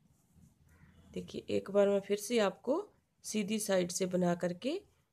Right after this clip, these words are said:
दिखाऊंगी, लेकिन दूसरी रो जो है पूरी हम उल्टी साइड से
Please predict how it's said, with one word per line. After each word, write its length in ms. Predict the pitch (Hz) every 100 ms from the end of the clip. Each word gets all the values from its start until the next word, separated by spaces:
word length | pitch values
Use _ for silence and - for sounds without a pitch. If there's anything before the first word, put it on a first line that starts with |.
| _
दिखाऊंगी, 580 | 180 180 175 175 190 277
लेकिन 440 | 320 208 208 226 185
दूसरी 420 | 202 185 - 247
रो 160 | 226 202
जो 140 | 190 185
है 160 | 190 285
पूरी 380 | 220 208 226 240
हम 280 | 196 240 - _ _ -
उल्टी 380 | 202 202 247
साइड 300 | 254 214 185 180
से 360 | - 320 453